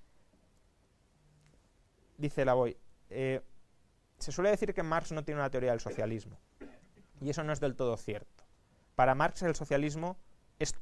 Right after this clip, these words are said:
todo lo opuesto al capitalismo. Por tanto, todos los reproches que le haga Marx al capitalismo los invertimos, prácticamente todos, habría que decir, eh, obviamente, por ejemplo, el progreso técnico,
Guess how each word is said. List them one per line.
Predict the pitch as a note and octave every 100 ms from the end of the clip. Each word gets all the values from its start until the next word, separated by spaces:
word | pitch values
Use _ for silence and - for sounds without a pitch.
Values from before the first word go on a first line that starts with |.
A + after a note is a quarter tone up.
| -
todo | F3 D3+
lo | C#3
opuesto | B2 B2+ -
al | A#2
capitalismo. | A2 G#2+ G2+ G2 G2 - - - - _ _ _
Por | - C3
tanto, | C#3+ C3
todos | - A#3+ A#3+ G#3
los | F#3 D#3+
reproches | D3 - D3+ - B2+
que | -
le | C3
haga | C3 B2+
Marx | B2 -
al | A2+
capitalismo | G#2+ A2+ A2 C#3+ D#3+ G3+ -
los | C#3 -
invertimos, | B2 A#2+ - G#3 C#4+ - - - - _ _ - -
prácticamente | A2+ A#2+ A2 A2 A2+
todos, | - F#3 F#3 -
habría | G2+ G#2
que | G2+
decir, | G#2 - F3 - - -
eh, | - - _ _ _ _ _ - -
obviamente, | G2+ G#2 G2
por | F#2
ejemplo, | - G#2+
el |
progreso | G2 G#2 G#2+ G#2
técnico, | - A2+ A#2 A2+ - A2+ A2